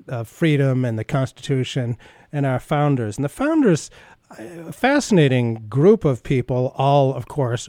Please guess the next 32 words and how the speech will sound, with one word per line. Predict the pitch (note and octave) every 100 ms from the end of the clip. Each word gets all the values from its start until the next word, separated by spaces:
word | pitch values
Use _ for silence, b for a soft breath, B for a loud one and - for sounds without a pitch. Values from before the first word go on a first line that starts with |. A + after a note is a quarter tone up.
| _
white | A#2+ C#3 C3 B2+ -
men | B2 D3 B2 A#2+ B2 - _ _ _
with | C3 A#2+ -
property. | - F3 C4+ G3 A#2+ A2 E3 - _ _
Uh, | C3+ A2 G#2+
you | F3
know, | A#2+
that's, | A2 C#3 -
that's | C3+ C#3 -
the | D3+
reality. | C3+ B2 B2 C3+ D#3+
And | D#3+
there | C4
was | C4+
a | C4+
lot | C#4 D4+
of | B3
disagreement, | B3+ - G#3 D#3 E3 B3 C4+ C3 G#2+
actually, | B2 A#2+ - B2 A#2 A#2+ - _ _ _
uh, | C#3+ C#3 D3
among | D3+ E3+ F3+ F3+ C3+
the | B2+
founders, | - C#3 B2+ B2+ A#2 A2+
the | A2+
people | - C3+ C3+ C3
at | A#2
the | A#2+
Constitutional, | - B2+ - _ C#3 B2+ - C3+ A#2+ A2+ A2+
uh, | A2 G#2+
Convention, | - A#2+ A2+ A#2 A2 - A#2+
people | A2 B2 - B2
who | A#2 B2